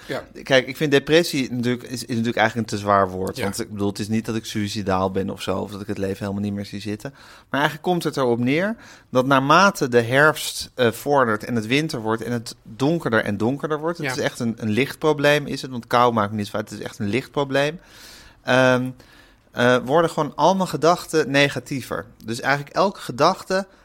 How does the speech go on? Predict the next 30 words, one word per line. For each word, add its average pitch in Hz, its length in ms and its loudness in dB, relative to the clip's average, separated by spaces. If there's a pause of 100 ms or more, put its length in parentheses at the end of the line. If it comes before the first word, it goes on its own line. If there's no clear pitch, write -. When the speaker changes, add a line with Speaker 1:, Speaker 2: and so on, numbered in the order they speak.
Speaker 2:
buigt 135 540 4
om 190 420 0
in 151 160 2
Speaker 1:
Ja. 165 60 4
Speaker 2:
een, 165 180 -6
in, 156 340 -2
in 147 300 0
een 139 300 -2
negatieve 147 640 0
conclusie. 104 680 -2 (680)
Speaker 1:
En 165 140 -6
het 165 180 -6 (100)
Speaker 2:
Die 117 240 2
iets 117 380 -4
inhoudt 107 560 0
als, 101 360 0 (100)
"Maar 104 160 0
dat 98 180 2
kan 98 200 2
je 95 100 -4
toch - 280 -4
niet," 92 340 -4 (120)
of, 98 260 -4
"Dat 101 200 2
zal 98 140 -2
toch 101 200 -2
wel 95 180 0
weer 95 200 -2
niks 92 200 -6
worden," 98 440 -4